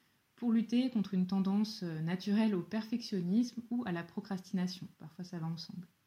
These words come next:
Et c'est une méthode qui parle à beaucoup de personnes que j'ai accompagnées via mon programme de coaching. D'ailleurs, à ce sujet,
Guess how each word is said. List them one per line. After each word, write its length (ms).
Et 200
c'est 220
une 100
méthode 260
qui 140
parle 260
à 60
beaucoup 240
de 60
personnes 480
que 120
j'ai 220
accompagnées 680
via 220
mon 140
programme 380
de 80
coaching. 420
D'ailleurs, 440
à 80
ce 120
sujet, 520